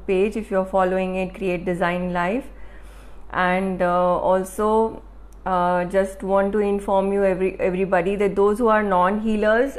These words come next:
and who haven't done any kind of healing or, uh, would like to learn something, uh, we are having very basic, uh, courses that you can learn, and they're not so difficult as well.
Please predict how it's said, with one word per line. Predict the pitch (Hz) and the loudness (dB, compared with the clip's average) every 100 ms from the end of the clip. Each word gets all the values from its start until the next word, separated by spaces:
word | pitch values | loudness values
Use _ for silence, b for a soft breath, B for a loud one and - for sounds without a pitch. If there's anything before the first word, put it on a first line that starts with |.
| - | -6
and | 185 180 185 190 | -2 0 -2 -2
who | 208 | -4
haven't | 202 170 180 202 | 0 0 0 0
done | 196 185 - | 0 0 -2
any | 185 196 | -2 -2
kind | 196 180 180 | -2 -2 -2
of | 190 | -4
healing | 202 190 190 196 196 | -4 -2 0 -2 -4
or, | - 175 180 180 190 | -2 0 2 2 0
uh, | 180 175 | 0 0
would | 175 196 | 0 0
like | 196 180 180 | 2 0 0
to | 190 | -2
learn | 185 185 190 226 | 2 2 2 0
something, | 226 180 175 180 196 277 - B B B B B | -2 -4 -4 -4 -4 -6 -10 B B B B B
uh, | - 185 190 | 2 4 4
we | 190 196 | 2 2
are | 196 202 | 2 2
having | 247 214 208 220 | 2 2 2 2
very | 196 202 | 2 0
basic, | 185 190 196 196 220 214 - | 0 2 2 0 -2 -2 2
uh, | 185 180 180 | 4 4 2
courses | 180 190 185 233 240 220 | 2 0 0 0 0 0
that | 202 | 0
you | 202 | -2
can | 202 202 196 | 0 0 0
learn, | 190 180 190 | 0 0 0
and | 190 190 | -2 -2
they're | 185 | -2
not | 175 175 | -2 -4
so | 180 202 | -4 -4
difficult | 175 170 180 185 180 | -4 -6 -2 -2 0
as | 180 180 | 0 -2
well. | 160 156 175 | -4 -2 -2